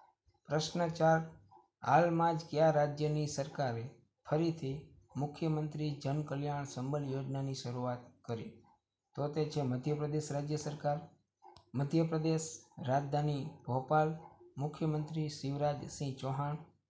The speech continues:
રાજ્યપાલ લાલજી ટંડન. વિધાનસભાની બેઠકો બસો ત્રીસ,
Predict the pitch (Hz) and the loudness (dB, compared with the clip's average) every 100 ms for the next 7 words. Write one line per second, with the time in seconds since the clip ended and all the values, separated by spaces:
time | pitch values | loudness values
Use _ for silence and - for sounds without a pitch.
0 | _ - - _ _ 135 147 151 156 151 | _ -20 -20 _ _ 0 0 2 -2 2
1 | 151 151 - - 135 139 147 143 - 147 | 0 0 -6 -10 0 0 0 -4 -2 -2
2 | 151 151 156 - - - _ _ _ _ | 0 0 -2 -12 -20 -20 _ _ _ _
3 | - 131 160 165 160 151 156 156 151 151 | -6 2 4 4 0 2 2 2 0 -2
4 | 156 156 156 151 135 131 - 127 - 151 | -4 -2 0 0 -2 -4 -4 -6 -4 -4